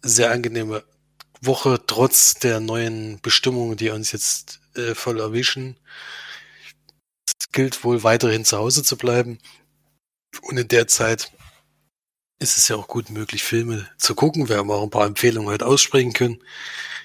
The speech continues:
Die können wir sich auf jeden Fall mal reinziehen, wenn man sie nicht sowieso schon gesehen hat. Und schaut auf jeden Fall viele Filme.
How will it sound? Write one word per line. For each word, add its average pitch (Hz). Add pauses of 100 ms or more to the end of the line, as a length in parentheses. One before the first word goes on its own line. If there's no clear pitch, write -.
(120)
Die 107
können 107
wir 104
sich 110
auf 98
jeden 107
Fall 110
mal 113
reinziehen, 107
wenn 107
man 107
sie 101
nicht 104
sowieso 107
schon 117
gesehen 110
hat. 107 (1400)
Und 98 (800)
schaut 113
auf -
jeden 117
Fall 110
viele 107
Filme. 165